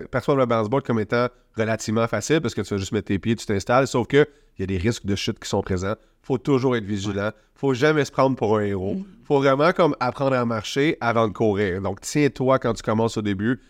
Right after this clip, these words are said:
Speaker 1: euh, pour éviter les, les chutes. Parce que quand tu tombes, ça fait mal. Tu tombes sur le
Speaker 2: Mais
Speaker 1: côté, puis
Speaker 2: ben, c'est ça, c'est, ça, c'est un point intéressant que j'aurais pas pensé t'amener, là, mais au niveau des règles,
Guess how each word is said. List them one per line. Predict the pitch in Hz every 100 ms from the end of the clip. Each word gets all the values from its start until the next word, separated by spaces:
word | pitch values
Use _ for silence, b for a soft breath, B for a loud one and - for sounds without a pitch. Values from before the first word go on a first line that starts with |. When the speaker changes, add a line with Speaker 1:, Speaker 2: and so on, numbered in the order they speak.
| b
Speaker 1:
euh, | 92 101
pour | - 98
éviter | 104 92 131
les, | 127 107
les | 101 95
chutes. | - 117
Parce | 110
que | 104
quand | 143 135
tu | -
tombes, | 131 127 123
ça | 117 101
fait | 104
mal. | 92 80 -
Tu | -
tombes | - 98
sur | 107
le | 98
Speaker 2:
Mais | 127
Speaker 1:
côté, | - 92
puis | - _ - - - - - -
Speaker 2:
ben, | 110 107 107
c'est | - 117
ça, | 165 151
c'est, | - 110
ça, | -
c'est | -
un | 107
point | 127
intéressant | 120 110 104
que | 147
j'aurais | 110 101
pas | 98 110
pensé | 180 -
t'amener, | 120 101 107 180
là, | 180
mais | 151 104
au | 104
niveau | 110 135
des | 117
règles, | 113